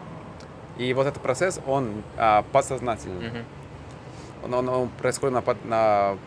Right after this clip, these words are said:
Speaker 1: подсознательном, а, подсознательном уровне.
Speaker 2: Мгм.
Speaker 1: А, но чтобы это случилось,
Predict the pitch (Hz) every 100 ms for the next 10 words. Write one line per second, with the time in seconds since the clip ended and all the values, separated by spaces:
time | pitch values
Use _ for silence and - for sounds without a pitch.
0 | - 135 - 123 123 117 110 107 - 104
1 | 101 131 120 117 117 107 101 107 101 113
2 | 127 - - - - - - - - -
3 | - - - 98 95 95 92 92 92 92
4 | 104 - - - 123 143 135 - 143 139
5 | 131 131 139 - 120 110 135 - 220 175
6 | 110